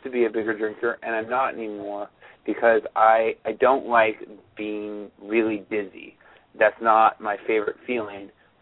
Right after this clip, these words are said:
Um, and so I've stopped my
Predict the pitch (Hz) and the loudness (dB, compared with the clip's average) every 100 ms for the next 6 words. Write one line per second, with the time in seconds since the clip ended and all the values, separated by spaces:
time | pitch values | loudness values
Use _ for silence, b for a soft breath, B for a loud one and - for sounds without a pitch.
0 | _ 101 101 98 101 - 104 107 104 - | _ 2 2 0 -6 -4 -2 -2 -4 2
1 | 117 110 107 107 107 107 - 113 107 107 | 4 4 4 4 2 0 0 2 2 0
2 | - 107 104 104 101 98 98 98 98 98 | -8 -6 -4 -2 -4 -8 -10 -10 -12 -14